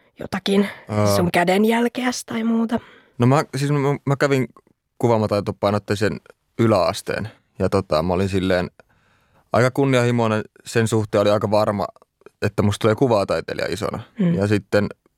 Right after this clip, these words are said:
Speaker 2: viimeisenä päivänä meillä oli semmonen, me oltiin tehty semmoista loppukokeetta, jotkut,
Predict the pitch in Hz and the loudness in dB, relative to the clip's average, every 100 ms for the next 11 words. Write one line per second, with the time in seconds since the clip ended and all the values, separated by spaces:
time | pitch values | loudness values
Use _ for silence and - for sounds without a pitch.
0 | _ 95 - 101 127 123 113 104 104 101 | _ -14 -4 0 2 2 2 0 0 0
1 | 101 104 101 101 101 101 101 95 _ _ | 0 0 -2 -2 -4 -2 -2 -4 _ _
2 | _ - 107 117 113 - 107 - 110 _ | _ -2 0 2 0 -2 -4 0 -2 _
3 | 104 104 98 98 90 - 64 80 - | -2 -2 0 0 -2 -2 -4 -4 -12